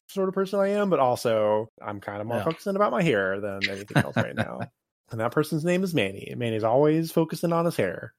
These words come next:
Speaker 2: Oh, that's what I'm known for.
Speaker 1: Uh, so yeah, but those are, like, equivalent scenes is sort of what I was getting at, that both, like, boy, Minmay <laughs> sure is something.
Speaker 2: Yeah, like, it, it would have worked even better if they kept it in Robotech.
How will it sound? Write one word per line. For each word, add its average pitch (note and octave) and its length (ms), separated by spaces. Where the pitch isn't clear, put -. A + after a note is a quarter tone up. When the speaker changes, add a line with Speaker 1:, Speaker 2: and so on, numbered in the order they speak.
Speaker 2:
Oh, F2+ 340
that's G2+ 180
what B2 80
I'm A#2+ 100
known C#3 180
for. G#2 280
Speaker 1:
Uh, C#3+ 140
so F#3 140
yeah, C3 100
but C3 180
those E3 200
are, E3 40
like, D3 200
equivalent C#3 580
scenes G2 540
is G#2+ 200
sort A2 160
of G#2 60
what G2 140
I G#2 80
was A2 100
getting G2+ 280
at, G#2 260
that A2+ 200
both, A#2 280
like, G#2 280
boy, G#2+ 540
Minmay A#2 360
<laughs> - 0
sure - 260
is D3+ 400
something. A#2 460
Speaker 2:
Yeah, D3+ 200
like, G2+ 140
it, C3 300
it C#3 40
would C#3+ 160
have D#3+ 120
worked D#3 200
even D#3+ 200
better F3 220
if G#2 140
they G#2 100
kept A2+ 220
it G#2+ 100
in G2 80
Robotech. F#2 440